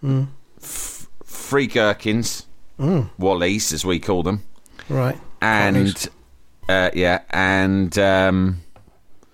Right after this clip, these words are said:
Speaker 1: Some
Speaker 2: and,
Speaker 1: fish?
Speaker 2: uh, s-, a sausage in batter.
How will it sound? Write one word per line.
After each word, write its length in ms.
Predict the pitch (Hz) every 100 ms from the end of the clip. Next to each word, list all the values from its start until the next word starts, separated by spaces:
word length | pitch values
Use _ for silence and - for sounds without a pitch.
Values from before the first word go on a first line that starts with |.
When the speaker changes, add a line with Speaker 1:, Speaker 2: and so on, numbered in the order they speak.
| - - - -
Speaker 1:
Some 200 | - 127
Speaker 2:
and, 380 | 95 92 92
Speaker 1:
fish? 40 | 92
Speaker 2:
uh, 140 | 95
s-, 260 | 98 - - -
a 80 | -
sausage 440 | - 123 - 113 -
in 120 | -
batter. 360 | 107 - 76